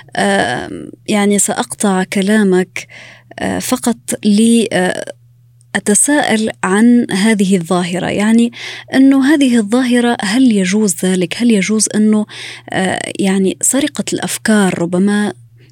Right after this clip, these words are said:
يعني، آه، ال-، المشاهد أو المستمع من بعيد ماذا سيقول؟ سيقول: "هذه سرقة أفكار". يعني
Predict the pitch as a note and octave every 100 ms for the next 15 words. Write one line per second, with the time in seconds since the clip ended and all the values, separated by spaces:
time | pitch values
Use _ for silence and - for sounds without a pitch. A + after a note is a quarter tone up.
0 | _ F#3 F#3 F#3+ G3 - - - - -
1 | - - - G3 F#3+ F#3 F#3+ F#3 - C4
2 | B3 G3 F#3 - F3+ F#3+ A#3+ - G#3+ G3
3 | F#3 F3+ F3 E3+ F#3+ G3 F3 - - -
4 | - - G#3+ C#4 B3+ C4 C4 - G#3+ G3
5 | G3+ F3+ - G3 - C4+ C4+ A3 C#4 B3
6 | A#3+ C4 D4 - - B3+ B3 - A3 -
7 | G3 - F3+ - - - - - - G3
8 | F#3+ F3+ F3